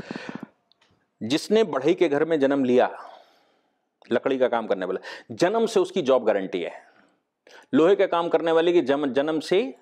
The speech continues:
गारंटी है। सुनार के घर में काम करने वाले को जन्म से गारंटी है। प्लेसमेंट जॉब का कोई चक्कर ही नहीं है। जिसने जहां जन्म लिया है उसका उस पर डोमेन है, उसका, उसका विशेषाधिकार है, वो काम कर रहा है और रेवेन्यू सरकार ले रही है।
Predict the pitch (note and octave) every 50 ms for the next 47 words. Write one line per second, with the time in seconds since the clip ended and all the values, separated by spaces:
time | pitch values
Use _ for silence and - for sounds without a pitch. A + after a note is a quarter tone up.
0 | _ _ _ _ _ _ _ _ - B2 A#2+ A#2+ B2 A#2 - A2 G#2+ - - D3+
1 | E3 E3+ E3+ E3+ E3 D3 D3+ D3+ D#3 D#3+ D#3 - D3+ D3+ D3+ D3+ D3+ D#3 D#3 D#3
2 | D#3 D#3 E3 E3+ C#3+ C3+ C3+ C#3+ C#3 C3 C#3 B2 A#2 A2+ G2 A2 G#2+ - - -
3 | - _ - F3+ G3 G#3 G#3+ G#3+ G3 G3+ G#3+ A3+ G3+ F3+ D#3 F3+ F#3+ F#3 F#3 A#3
4 | A3 G#3+ G#3+ G3+ G3+ - - G#3+ A3+ B3 B3+ A3 D3 F#2+ - - - - _ _
5 | _ _ _ _ - _ _ _ _ - - - - - - - - B2+ A2+ D#3+
6 | E3 - - A3 A#3+ B3+ A#3+ G3+ F3+ F#3 G#3+ G#3+ F3 F3+ F#3 G3+ G3+ G3 F#3+ F#3
7 | F#3+ F#3+ F#3 F3+ F#3 G#3+ B3+ B3 - F#3+ F#3 F3+ - - - A3+ A#3+ A3+ F#3 -
8 | - - G3+ F#3+ E3 C#3 C3+ C#3+ D3+ D#3 F3+ G3+ G#3+ G3+ G3+ A3 B3 A#3 - F#3+
9 | F3+ - - G#3+ G3 F#3+ F3+ - - F#3 D#3+ D3 C#3+ - - D3+ - D#3 C#3+ C#3
10 | D3 D3 - F#3 G#3 A3 B3 A#3+ B3 B3 - - - G3+ C4 C4+ A3+ F#3+ E3 A2+
11 | G2 E2 D2+ - _ _ _ _ _ _ _ _ _ _ _ - - - - -
12 | - - - - B3+ A3+ E3+ D#3 F3+ F#3+ A3 A#3+ C#4 C#4 A3 G3+ E3 C#3+ E3 D#3
13 | D3+ D3+ D3+ D3 C#3+ C#3+ C#3+ C#3+ C#3 C3+ - _